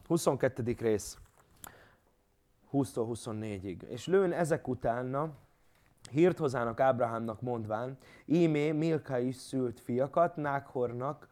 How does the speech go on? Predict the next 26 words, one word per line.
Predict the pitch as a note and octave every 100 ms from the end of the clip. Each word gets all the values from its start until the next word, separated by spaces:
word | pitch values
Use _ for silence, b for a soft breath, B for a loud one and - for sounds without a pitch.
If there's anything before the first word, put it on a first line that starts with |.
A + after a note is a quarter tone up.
| B B
a | - -
te | D3
atyád | C3+ C3+ C3 A#2 A2
fiának. | - G#2+ G2 G2 F2+ - - _ B B B
Úzt, | - C3 D#3 D#3+ - -
az | - A#2+ -
ő | D3 C#3 C3
elsőszülöttét, | C3+ C3 B2 B2 - A2+ A2 A2+ - D3+ D#3
és | A#2 A2
Búzt, | A2+ A#2+ A#2 B2+ - -
ki | - G#2
akar | - G#2
egy | G2
ilyen | G2+
nevet | G#2 G2+ -
adni | G#2 G#2
a |
gyerekeinek? | G2+ C#3+ C3 A#2+ A#2 A2+ G#2+ - b b b b -
Úz | F3+ C#3+ A2+
és | A2+
Búz. | G#2 G#2 G2 F#2 - _ b b b b _ _ B B B
Annak | - E3 D#3 C3+ C#3+ - -
testvérét, | C#3+ C3 - B2 A#2 D#3+ E3+
és, | - C3+ A#2+ -
ö, | C3 A#2+ A#2 A2+ _
Kemuélt, | - D3+ D3+ B2+ A#2 B2 D#3 D3+